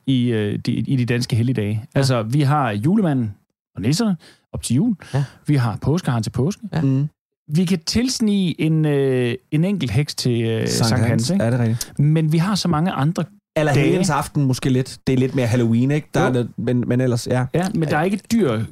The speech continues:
Speaker 1: knyttet til, eller et væsen knyttet til.
Speaker 2: Nej, der er ikke
Speaker 1: Så
Speaker 2: et væsen, men der er et dyr knyttet til Mortens Aften.
Speaker 1: Ja, det er rigtigt nok. Det er
Speaker 2: Ja.
Speaker 1: selvfølgelig gåsen, ikke?
Speaker 2: Ja.
Speaker 1: Øh, men, men, øh,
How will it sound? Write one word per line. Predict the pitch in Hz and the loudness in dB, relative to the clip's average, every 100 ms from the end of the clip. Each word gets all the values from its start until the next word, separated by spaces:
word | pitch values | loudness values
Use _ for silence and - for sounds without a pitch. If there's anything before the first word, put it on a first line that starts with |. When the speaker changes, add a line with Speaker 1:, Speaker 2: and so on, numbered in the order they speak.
| 165 | -8
Speaker 1:
knyttet | - 156 139 | 0 0 2
til, | 147 175 | 0 0
eller | 151 143 127 | 0 0 0
et | 123 135 | -2 -2
væsen | 160 151 123 | 0 0 -2
knyttet | 107 117 107 - | -2 -2 -2 -2
til. | 110 113 | -2 0
Speaker 2:
Nej, | 135 | -2
der | 151 | 0
er | |
ikke | 208 | 2
Speaker 1:
Så | |
Speaker 2:
et | 160 | 2
væsen, | 165 139 | 2 0
men | 131 | -2
der | 113 | -2
er | |
et | - | 0
dyr | 196 185 | 0 0
knyttet | 160 147 131 | 0 -2 0
til | 131 | -2
Mortens | 113 117 104 | 0 -2 -2
Aften. | 92 - - - _ _ _ _ _ | -2 -6 -12 -14 _ _ _ _ _
Speaker 1:
Ja, | 131 | 0
det | 160 185 | 2 2
er | |
rigtigt | 123 120 | 0 -2
nok. | 123 | -4
Det | 147 | 0
er | |
Speaker 2:
Ja. | 151 | 0
Speaker 1:
selvfølgelig | 139 143 | 0 0
gåsen, | 127 110 - 117 | 0 -2 -2 -2
ikke? | 139 117 | -2 -4
Speaker 2:
Ja. | 95 95 | -4 -2
Speaker 1:
Øh, | 120 107 | -2 0
men, | 147 147 165 | 0 0 0
men, | 165 165 | 0 0
øh, | 156 | 0